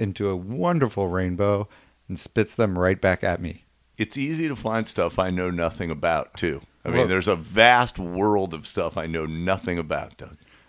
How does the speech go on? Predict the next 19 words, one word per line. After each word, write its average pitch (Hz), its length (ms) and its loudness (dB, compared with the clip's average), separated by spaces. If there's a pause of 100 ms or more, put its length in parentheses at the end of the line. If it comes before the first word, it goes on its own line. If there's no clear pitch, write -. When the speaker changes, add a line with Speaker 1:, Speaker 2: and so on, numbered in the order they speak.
(120)
Speaker 1:
Well, 107 220 4
in 110 80 0
this 123 120 -4
podcast, 113 600 2
one 113 360 -2
of 160 60 2
the 120 100 2
first 139 320 -2
things 95 280 -4
that 98 100 -10
I'm 101 100 -4
gonna 98 140 -4
ask 90 380 -6
you 85 340 -8 (420)
is, 101 200 -2
have 113 180 0
you 117 80 0
seen 104 360 -4
the, 104 280 -2